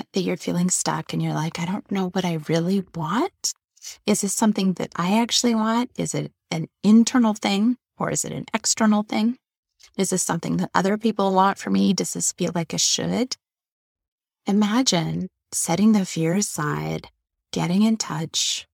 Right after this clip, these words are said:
with yourself, and asking yourself, "What is it that I really want?" And seeing what comes out.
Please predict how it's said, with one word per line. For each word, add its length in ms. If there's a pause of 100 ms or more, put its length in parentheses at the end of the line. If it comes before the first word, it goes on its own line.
(140)
with 200
yourself, 640 (1500)
and 140
asking 400
yourself, 480
"What 120
is 160
it 140
that 140
I 140 (100)
really 260
want?" 640 (1800)
And 120
seeing 300
what 140
comes 280
out. 380